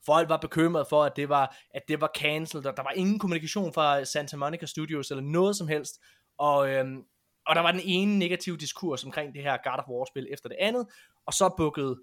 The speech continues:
PlayStation under og udgav en, øh, tredive minutters trailer, som bestemt ikke skulle være, <laughs> være udkommet der. Øh, simpelthen bare for at sige, "Prøv at bare roligt, spillet kommer i år.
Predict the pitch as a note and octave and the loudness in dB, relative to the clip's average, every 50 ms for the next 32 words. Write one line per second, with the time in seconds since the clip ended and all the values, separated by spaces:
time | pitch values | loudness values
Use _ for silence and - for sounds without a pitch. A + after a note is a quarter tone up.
0 | _ _ - E3 E3 D#3+ - - C3 - D#3 E3+ A3+ B3 A3 F3 D3+ - D#3+ E3 | _ _ -4 -2 -2 -2 -2 -6 -10 -8 0 2 4 4 4 2 0 0 -2 -2
1 | - - F3+ G3 G#3+ - - E3+ D#3 D#3 D#3 - C#3 C3 B2 A#2+ - _ _ _ | 0 0 -2 -2 -2 0 0 2 2 0 -2 -4 -10 -10 -10 -12 -14 _ _ _
2 | - C#3 C3+ C3 B2 B2 - - - D3 F3 G#3 G3+ F#3 D#3+ C#3+ C#3+ C#3+ D3 C#3 | -8 -6 -4 -4 -4 -6 -6 -4 -2 0 0 0 -2 -4 -6 -8 -8 -8 -8 -8
3 | - - - _ _ - - - F#3 F3+ G#3 A3 A#3 G#3 G#3 - - - - - | -10 -12 -16 _ _ -10 -4 -2 -2 0 0 0 -2 -4 -6 -10 -20 -20 -12 -10
4 | B2+ G#2+ G2+ - - - A#3 A3+ F#3 F3+ E3+ - - - E3 - F#2+ - - - | -10 -8 -8 -8 -2 0 0 0 2 0 -2 -4 0 2 2 2 2 -2 -8 -10
5 | - - - - C#3 C#3+ A#2+ D#3 E3 E3+ - - D#3 C3+ C3+ C3 D3 D3 C#3 A#2 | -8 -6 -2 0 0 0 0 0 -2 0 4 4 4 4 2 0 2 2 2 2
6 | - - - - - - _ - C#3+ C#3 C3+ C3 C3 B2+ B2 A#2+ B2 - - - | 0 -4 -16 -20 -20 -20 _ -6 -2 -2 0 2 2 2 2 2 0 0 -2 -2
7 | G3+ F3 D#3 D#3 D3 D#3 - - D3+ D3+ - - B2 - - D3 D3 C#3+ C#3 - | 0 0 2 2 2 2 2 2 2 2 2 0 -4 -6 -6 -8 -10 -10 -4 2
8 | - F3 D3 C#3+ D3+ D3 C3 D3 E3 G3 G3+ F#3+ G3+ - - - F3+ E3 C#3 - | 4 6 6 6 6 4 4 2 0 0 -2 -2 -4 -4 -2 2 2 2 2 2
9 | - D#3+ D3 C3+ B2+ B2 B2+ D3+ D3+ C3 G2+ - _ | 2 0 2 2 0 -2 0 0 0 0 -2 -4 _